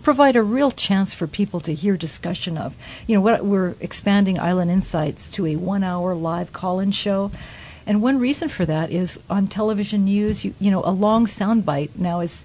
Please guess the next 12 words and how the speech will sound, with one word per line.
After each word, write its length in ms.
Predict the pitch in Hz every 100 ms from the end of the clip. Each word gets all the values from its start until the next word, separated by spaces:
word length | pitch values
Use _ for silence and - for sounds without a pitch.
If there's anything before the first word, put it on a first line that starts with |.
| 208
eight 220 | 220 -
seconds. 520 | - - 160 131 - - -
You 80 | 254
don't 140 | 262
hear 120 | 240
follow-up 540 | 233 - 214 240 202 -
questions. 560 | 196 170 - 131 151 - - -
You 100 | 247
don't 140 | 254
hear 160 | 220 233
your 120 | 220
politicians 840 | - 202 196 - 214 - 190 180